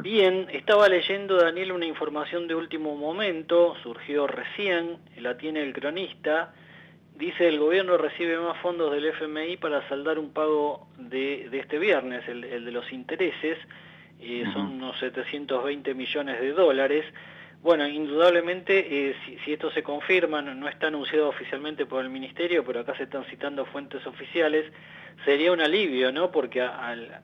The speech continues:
Speaker 1: al gobierno le costó mucho, eh, afrontar el pago del lunes, así que contaría con estos, con estos dex, que es la, la moneda del fondo, para,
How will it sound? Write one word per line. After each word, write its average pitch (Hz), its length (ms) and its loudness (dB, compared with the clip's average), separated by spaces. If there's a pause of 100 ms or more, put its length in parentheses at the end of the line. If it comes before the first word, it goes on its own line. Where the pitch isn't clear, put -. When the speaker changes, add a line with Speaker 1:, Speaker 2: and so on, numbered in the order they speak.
(160)
Speaker 1:
al 117 180 -10
gobierno 139 320 -2
le 143 160 -2
costó 127 340 -2
mucho, 170 600 2
eh, 113 240 -8
afrontar 131 500 0
el 131 140 0
pago 147 260 4
del 127 200 4
lunes, 175 420 2
así 127 220 -8
que - 200 -4 (360)
contaría 131 540 0
con 131 200 -6
estos, 120 500 -2 (800)
con 123 200 -6
estos 131 340 -2
dex, 165 280 6 (180)
que - 100 -12
es 127 60 -6
la, 120 260 -2
la 117 160 -10
moneda 139 380 -4
del 139 140 -2
fondo, 175 380 2
para, 113 380 -2